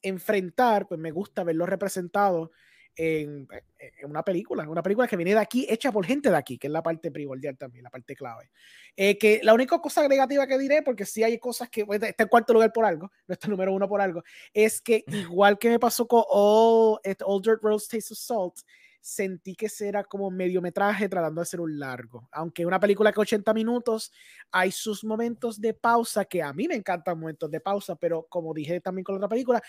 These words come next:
Speaker 1: son momentos de pausa que no añaden más a lo que ya entendemos del personaje, de las circunstancias y del tema que quiere abarcar.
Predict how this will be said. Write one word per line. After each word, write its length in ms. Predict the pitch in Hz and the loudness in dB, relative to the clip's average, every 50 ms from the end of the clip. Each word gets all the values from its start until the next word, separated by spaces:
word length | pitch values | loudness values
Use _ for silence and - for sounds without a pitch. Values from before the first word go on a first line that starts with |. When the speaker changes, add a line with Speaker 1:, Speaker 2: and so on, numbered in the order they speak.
| - - | -12 -16
Speaker 1:
son 160 | - - 202 202 | -6 -2 0 0
momentos 260 | 208 233 220 254 240 | 0 0 2 2 2
de 100 | 240 233 | 2 4
pausa 360 | 247 254 269 262 - 269 240 | 4 4 4 2 0 -4 -6
que 200 | - - 214 185 | -6 -4 -4 -4
no 200 | 185 185 196 202 | -4 -2 -4 -4
añaden 640 | 208 214 214 220 233 233 233 233 220 233 233 233 220 - _ _ _ _ | -4 -4 -4 -4 -2 -2 -2 0 0 -2 -2 -4 -6 -10 _ _ _ _
más 520 | - 190 202 226 240 262 285 - - - _ | -8 -4 -2 0 0 0 -2 -4 -10 -10 _
a 100 | - 190 | -2 0
lo 160 | 190 190 190 | 0 0 0
que 180 | - - 180 165 | -2 -4 -8 -6
ya 120 | - 202 | -4 -4
entendemos 580 | 202 202 214 - 226 220 220 233 233 233 226 202 | -4 -2 -2 -4 -4 -4 -4 -4 -4 -4 -6 -4
del 160 | 214 196 190 | -6 -6 -6
personaje, 520 | - - 175 160 - 185 175 190 214 233 226 | -6 -8 -8 -6 -6 -6 -4 -2 -2 -2 -2
de 60 | 208 | -4
las 120 | 190 - | -4 -6
circunstancias 720 | - 185 - - 190 185 170 - 220 262 247 294 262 - 202 | -8 -12 -10 -8 -8 -8 -6 -6 -8 -8 -8 -10 -10 -10 -8
y 60 | 180 | -8
del 160 | 165 156 - | -8 -10 -6
tema 320 | - 240 262 262 247 208 | -2 -2 0 0 0 -2
que 80 | 160 151 | -4 -4
quiere 180 | - 170 151 143 | -4 -4 -2 -2
abarcar. 420 | 135 127 120 - - 117 101 | -4 -6 -10 -12 -14 -14 -14